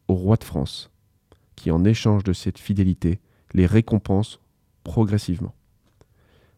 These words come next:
L'apogée de la famille des Bouteillers de Senlis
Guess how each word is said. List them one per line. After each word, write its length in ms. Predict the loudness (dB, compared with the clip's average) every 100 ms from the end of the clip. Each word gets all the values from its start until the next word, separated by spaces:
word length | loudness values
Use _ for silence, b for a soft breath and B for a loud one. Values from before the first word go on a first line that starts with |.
| -4
L'apogée 520 | 2 4 6 6 6 6
de 100 | 6
la 100 | 4
famille 340 | 4 4 4
des 120 | 2
Bouteillers 420 | 0 0 2 2 -2
de 60 |
Senlis 500 | -2 -2 -2 -4 -10